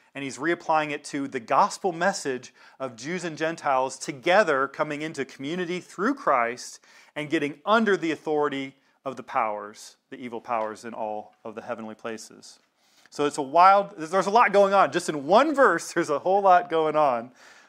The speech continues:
Um, so it takes a passage about God and it replies it to an agent of God, the Lord Jesus Christ. Now, I want to briefly talk about verses nine and ten.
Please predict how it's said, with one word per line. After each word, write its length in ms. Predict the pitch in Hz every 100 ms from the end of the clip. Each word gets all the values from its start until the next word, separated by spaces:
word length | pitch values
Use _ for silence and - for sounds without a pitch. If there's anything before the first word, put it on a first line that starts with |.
| _
Um, 520 | 139 127 113 113 123 _ _ _ _
so 160 | - 143
it 100 | 143
takes 400 | 175 175 - - _ _ -
a 60 |
passage 440 | - 160 156 - 143
about 340 | 139 131 127
God 440 | 147 156 143 127
and 160 | 147 131
it 40 |
replies 640 | 135 135 127 139 127 123 113
it 140 | 123
to 200 | - 127
an 100 | 113 120
agent 420 | 143 180 143 120
of 160 | 120 101
God, 380 | 107 101 98 104
the 80 | 107
Lord 260 | 107 110
Jesus 320 | 107 104 101
Christ. 540 | - 113 107 113 - _ _ _ _ _ _ _ _
Now, 240 | 147 147 156
I 40 |
want 160 | 156 190
to 60 |
briefly 280 | 165 175 180
talk 220 | 170 156
about 240 | 151 139 143
verses 320 | 143 - 123
nine 200 | 131 131
and 100 | 123
ten. 240 | 135 131